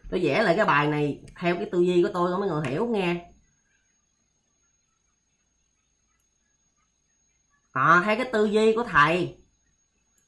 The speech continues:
Tóm lại á, nó cũng, nó cũng chỉ là,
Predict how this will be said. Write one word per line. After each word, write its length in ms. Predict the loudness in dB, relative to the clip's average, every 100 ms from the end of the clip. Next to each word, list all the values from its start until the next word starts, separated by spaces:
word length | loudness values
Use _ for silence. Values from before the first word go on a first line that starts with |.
| _ _ _ _ _ _ _ _ _ _ _ _ _ _ -20 _ _ _ _ _ -20 _ -20 _
Tóm 220 | -2 0 2
lại 320 | -2 -2 -4
á, 160 | -4 -8 -20 0
nó 120 | 0 2
cũng, 320 | 0 0 -4 -6
nó 100 | -4
cũng 380 | -4 -6 -4 -4
chỉ 140 | -2 0
là, 360 | 0 0 -2